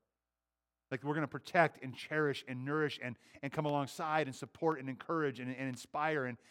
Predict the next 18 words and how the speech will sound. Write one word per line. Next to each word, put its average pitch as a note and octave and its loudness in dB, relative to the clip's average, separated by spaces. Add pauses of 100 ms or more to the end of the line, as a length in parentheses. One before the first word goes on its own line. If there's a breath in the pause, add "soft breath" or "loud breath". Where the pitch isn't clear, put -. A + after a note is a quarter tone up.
(140 soft breath)
and C3 -2
have C3+ 2
initiative. C3+ -2 (1500)
But B2+ -2
it C#3 -2
also D3+ 0
says C#3 -2
here C#3+ 0
that, B2+ 0 (240 soft breath)
what D3 4
else D#3+ 2
do E3 -2
we D#3 0
know? D3+ -2
How D3 0
do D#3+ 2
we D3 0
honor D#3+ 0